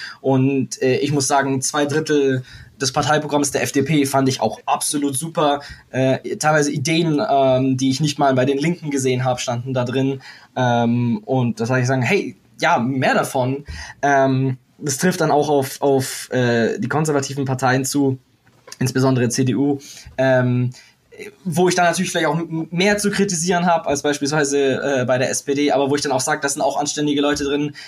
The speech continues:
mit denen ich zusammenarbeiten kann. Aber das sind halt dann einfach aufrechte Demokraten, mit denen ich dann auch in manchen Punkten einer anderen Meinung sein kann und mit denen ich dann diskutieren kann. Ähm, aber da hab ich dann irgendwo einen gemeinsamen demokratischen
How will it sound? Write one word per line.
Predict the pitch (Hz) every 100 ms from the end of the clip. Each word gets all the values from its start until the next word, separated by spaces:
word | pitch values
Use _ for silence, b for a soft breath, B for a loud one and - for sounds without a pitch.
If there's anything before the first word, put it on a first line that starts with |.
| B
mit | 143
denen | 143
ich | 143
zusammenarbeiten | 139 143 139 131 139 139
kann. | 135 139 139 B
Aber | 139 165
das | 156
sind | 190 185
halt | 165 156 - - - -
dann | 143
einfach | 147 151 127 -
aufrechte | 147 147 143 143
Demokraten, | 139 139 139 151 160 156
mit | 143
denen | 156
ich | 139
dann | 139
auch | 123
in | 143
manchen | 143 139 139 - _ _ _ -
Punkten | 160 156 139 135
einer | 131 117
anderen | 139 131
Meinung | 147 143
sein | 127 123
kann | 131 131
und | 127
mit | 131
denen | 131 131
ich | 127
dann | 131
diskutieren | 120 131 131 156
kann. | 131 117 135 B B B -
Ähm, | 131 127 123 120 120 B B B B _
aber | 139 147
da | 147
hab |
ich | 170
dann | 165 160
irgendwo | 160 156
einen | 147
gemeinsamen | 143 160 151 147
demokratischen | 143 135 147 151 147 135 127 117 98